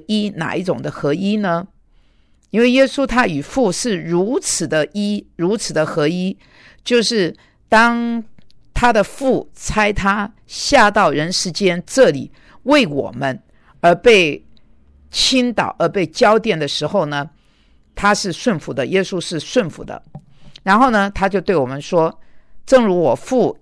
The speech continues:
已差遣我，照样我也差遣你们。”这是约翰福音二十章二十一节。所以第二段呢，呃，张博士就讲说，彼得现在呢就明白了，他的确爱耶稣，乃是因着随着主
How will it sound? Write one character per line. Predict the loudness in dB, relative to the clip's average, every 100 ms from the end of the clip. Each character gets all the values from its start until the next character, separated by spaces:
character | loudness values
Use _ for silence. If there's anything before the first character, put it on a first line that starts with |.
| -12
已 | -6
差 | -2 -2
遣 | 0 -4
我， | -2 -4 -6 -4
照 | 2 2
样 | 2 -2 -6 -6
我 | -2
也 | -2 -4
差 | -6 0 0
遣 | 0 -6 -8
你 | -8
们。” | -10 -12 -8
这 | -8
是 | -6 -4
约 | -2
翰 | -2 -4
福 | -8
音 | -10
二 | -6 -6
十 | -6
章 | -6 -6
二 | -4
十 | -6 -6
一 | -10 -10
节。 | -10 -10 -12 _ _ _ _ _
所 | -2 0
以 | 0
第 | -4 0 0
二 | 2
段 | 0 0 0
呢， | -2 -4 -8 -20 -20 _ _ _ _ _
呃， | -2 0
张 | 2 0
博 | 0
士 | -4 -4
就 | -6
讲 | -4 -4
说， | -4
彼 | -6 -6 -4
得 | -2 -2
现 | -2 -2 0
在 | 2 2
呢 | 0 -2
就 | -4
明 | -4 -6 -4
白 | -4 -2
了， | -2 -4 _ -20 _
他 | 0 2 4
的 | 0 -6 -8
确 | -2 0 0 -4 -20 -20 _ -2
爱 | 0 2
耶 | 2 0 0
稣， | -2 -4 -4 -6 -12 -20 -20 -20 -18 -20 -16 -4
乃 | -2
是 | 0 -2
因 | -2 2
着 | 2
随 | 2 0 0
着 | 2 2
主 | 0 -4 -2 -4 -8